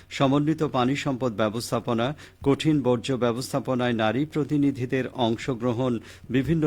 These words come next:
বিষয়ে আলোচনা করা হয়। এছাড়া নির্বাচিত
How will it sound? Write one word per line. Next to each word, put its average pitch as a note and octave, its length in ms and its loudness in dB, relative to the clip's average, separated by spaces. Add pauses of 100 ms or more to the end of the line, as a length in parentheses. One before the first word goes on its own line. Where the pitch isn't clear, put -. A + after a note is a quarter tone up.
বিষয়ে A2 420 0 (320)
আলোচনা A2 520 2
করা F#2+ 300 2
হয়। F2 340 2 (760)
এছাড়া B2+ 400 4
নির্বাচিত B2 540 4